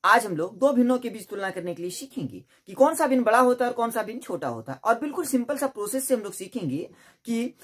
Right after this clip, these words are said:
भिन्नों के बीच तुलना कैसे किया जाता है। तो चलिए सीखते हैं। सबसे पहले भिन्न का जो formula होता है वो होता है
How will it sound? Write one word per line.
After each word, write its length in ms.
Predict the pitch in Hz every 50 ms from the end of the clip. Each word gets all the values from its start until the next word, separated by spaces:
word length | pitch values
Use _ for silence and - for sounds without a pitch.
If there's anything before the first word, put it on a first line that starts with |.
| _ _ -
भिन्नों 280 | 135 - 247 294 311 311
के 100 | 302 254
बीच 180 | 254 269 269
तुलना 240 | - 240 233 233 226
कैसे 440 | 226 214 202 - 233 240 - 427 - -
किया 120 | 175 139
जाता 280 | 120 120 107 104 113 110
है। 80 | 113
तो 100 | - 160
चलिए 460 | 156 - 233 233 233 233 269 508 - _ _ _ _
सीखते 420 | - - 320 277 - _ - 151 117
हैं। 300 | 104 104 104 127 - _ _ _ _ _ _ _ _ _ _ _ _ _ _ _ _ _ _ _ _
सबसे 360 | - - - 277 285 - 330 294
पहले 440 | 302 269 262 269 277 277 277 269 - _ _ _ _ -
भिन्न 260 | 165 156 214 233 269 277
का 120 | 277 262
जो 120 | 240 254
formula 440 | 247 - 214 190 185 190 208 214 226
होता 300 | 220 208 196 196 - 180
है 320 | 170 175 185 202 277 - _ _ _ 175
वो 180 | 175 185 196
होता 280 | 190 185 180 - - 175
है 280 | 170 180 190 - -